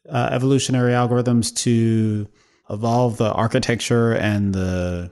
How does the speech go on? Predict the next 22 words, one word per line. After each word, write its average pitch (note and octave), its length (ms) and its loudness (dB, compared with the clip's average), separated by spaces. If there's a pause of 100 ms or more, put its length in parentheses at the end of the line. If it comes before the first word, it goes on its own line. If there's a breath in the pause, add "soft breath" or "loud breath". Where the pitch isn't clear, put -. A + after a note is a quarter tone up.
connectivity G#2+ 880 -2
of G2 600 -2
deep G#2 220 -4
neural G2+ 200 -2
network, F#2+ 600 -4 (340)
or A2 220 0
anything C3 340 2
for G#2 140 -4
that F#2+ 120 0
matter, F#2 380 -2 (440 loud breath)
uh, G#2 220 0
are B2 140 0
you, A#2+ 600 0 (1200)
do, B2+ 100 -4
i-, B2+ 460 -6 (180)
is, A#2+ 360 2 (140)
is, A#2+ 380 -2
are B2+ 60 -4
you C#3 160 2
applying D3 680 0 (360)
evolutionary C3+ 680 2
algorithms B2+ 880 0